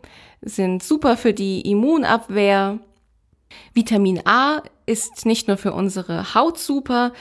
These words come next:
sondern auch unabdingbar für das Sehen und das Wachstum. Und Vitamin A kommt vor allem in gelbem Obst und Gemüse vor, wie zum Beispiel in Karotten oder in Milchprodukten.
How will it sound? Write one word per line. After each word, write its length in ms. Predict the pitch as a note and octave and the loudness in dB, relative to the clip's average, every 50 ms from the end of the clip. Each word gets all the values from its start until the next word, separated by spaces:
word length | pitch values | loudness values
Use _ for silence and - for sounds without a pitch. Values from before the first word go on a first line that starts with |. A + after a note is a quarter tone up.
| - - - | -18 -20 -12
sondern 420 | - - G#3+ A3 G#3+ G#3+ G3+ - - | -2 2 2 4 4 2 2 0 0
auch 220 | F#3+ G3 G3 - | 0 0 -2 -2
unabdingbar 1000 | - - B3+ B3+ A#3+ A#3+ B3 - G#3+ A3 A#3 B3 A3+ A3 G#3+ G#3+ G#3 G3+ G3+ G3+ | -2 0 2 2 2 0 0 -2 0 2 2 2 2 2 0 0 0 0 -2 -4
für 220 | - - A3 G#3 | -2 -2 -2 -2
das 240 | - F#3 F3+ - - | 0 -2 -4 0 2
Sehen 460 | F#3+ F#3+ G#3 B3 B3+ B3 B3 C4 - - - - - | 4 4 6 6 4 2 2 -2 -4 -10 -20 -20 -10
und 160 | - - F3+ F3+ | -8 -6 -4 -4
das 180 | F#3 - - | -6 -6 -4
Wachstum. 640 | F3+ E3+ - - - - - - D#3 - F#3 F#3+ - _ - - - - - - | -4 -4 -4 -6 -8 -10 -8 -8 -8 -6 -8 -10 -12 _ -20 -20 -20 -16 -6 -2
Und 120 | G3 G#3 | 0 0
Vitamin 380 | G#3 G3+ G#3 G3+ G3+ G3 G3 - - | 0 0 -2 -2 -2 -4 -4 0 2
A 300 | - A3+ A#3+ B3+ C4 B3+ B3 - | 2 4 4 4 2 0 -2 -6
kommt 380 | - - A3 G#3+ G#3+ G#3 - | -2 2 2 2 2 2 0
vor 200 | - - F#3+ - | -2 -4 0 0
allem 400 | - F#3+ F#3 F#3+ F#3+ F#3+ F#3 - - | 0 2 2 2 0 0 -2 -4 -4
in 280 | - F#3+ G3 G3+ G#3 G#3+ | -4 -4 -2 -4 -4 -2
gelbem 380 | - G#3 G#3+ - D4+ - A3+ | 0 2 2 2 2 2 0
Obst 500 | - - A#3 C4+ D4+ D4 D4+ - - - | 0 2 2 2 2 0 -2 -6 -8 -2
und 180 | - G#3 G#3 - | -2 -2 0 0
Gemüse 400 | F#3+ G3 A3+ C#4 D#4 D4+ D4 C4 | 2 2 2 2 2 2 -2 -4
vor, 340 | - - A#3+ A3+ A#3 A3+ G3+ | -2 0 2 4 4 4 2
wie 120 | G#3+ G#3+ | 0 -4
zum 160 | - - G3 | -4 -4 -4
Beispiel 320 | G3+ G3 F#3+ - - G3+ G3 | -2 -4 -4 -4 -4 -2 -2
in 80 | G3+ | -2
Karotten 560 | - - F#3+ - B3 D4+ - - D4+ D4+ D4 D#4+ - - - - - - - - | -2 -6 -4 -2 -2 -2 -2 -2 -2 -2 -2 -4 -6 -12 -18 -18 -18 -18 -10 -2
oder 380 | - G3+ G3+ G3+ G3+ G3 - | 2 2 4 4 4 2 0
in 240 | F#3 F3+ F#3 F#3 F#3+ | 0 0 2 2 2
Milchprodukten. 920 | F3+ F3+ F#3+ - - - - F#3 - F3+ F3+ - - - - - - F#3+ | 4 2 2 2 -2 -6 -8 -8 -6 -6 -8 -8 -12 -12 -10 -10 -10 -10